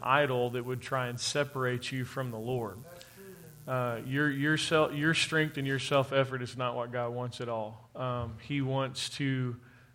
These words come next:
Speaker 1: be a savior to you. He wants to rescue you. And then he wants to rescue you, then he wants to empower you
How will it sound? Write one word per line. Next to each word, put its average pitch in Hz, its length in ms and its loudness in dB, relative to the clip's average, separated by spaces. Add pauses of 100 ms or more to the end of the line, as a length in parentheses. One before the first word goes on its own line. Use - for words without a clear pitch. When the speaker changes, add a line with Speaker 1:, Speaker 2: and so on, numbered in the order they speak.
(140)
Speaker 1:
be 131 520 0
a 127 160 -2
savior 131 580 0
to 123 180 -6
you. 113 200 -6 (1300)
He 135 100 -4
wants 131 260 -4
to 139 80 -4
rescue 131 400 0
you. 107 200 -6 (680)
And 131 220 0
then 131 140 4
he 131 100 2
wants 131 360 -2
to 127 200 0
rescue 147 400 4
you, 143 180 4
then 139 140 2
he 143 80 2
wants 139 220 0
to 139 120 -2
empower 151 640 6
you 127 380 0